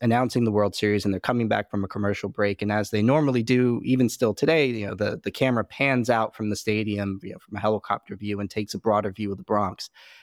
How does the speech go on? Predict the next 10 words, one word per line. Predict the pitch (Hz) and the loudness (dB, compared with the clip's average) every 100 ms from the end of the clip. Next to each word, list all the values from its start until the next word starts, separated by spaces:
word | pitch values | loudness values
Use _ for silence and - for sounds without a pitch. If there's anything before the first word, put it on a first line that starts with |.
| _ | _
And | 135 | 0
all | 139 139 226 | 2 4 4
you | 214 160 | 6 4
see | - - 175 117 - - _ _ _ _ _ | 4 4 4 4 0 -14 _ _ _ _ _
are | 143 135 113 110 - _ _ _ _ - | 2 4 4 2 -2 _ _ _ _ 4
buildings | 151 175 165 151 | 6 6 6 6
on | 139 135 127 | 6 4 2
fire, | 131 131 131 - - - | 2 4 2 0 -10 0
literally. | 131 147 190 151 107 - - - - | 6 8 8 6 2 -2 -12 -18 0
And, | 127 127 123 127 127 - | 4 4 4 4 2 0